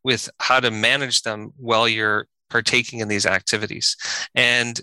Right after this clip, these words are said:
that can be very scary. If somebody has symptom exacerbation in any of the,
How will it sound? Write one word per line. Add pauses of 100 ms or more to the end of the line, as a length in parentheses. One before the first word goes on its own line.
that
can
be
very
scary.
If
somebody
has
symptom
exacerbation
in
any
of
the,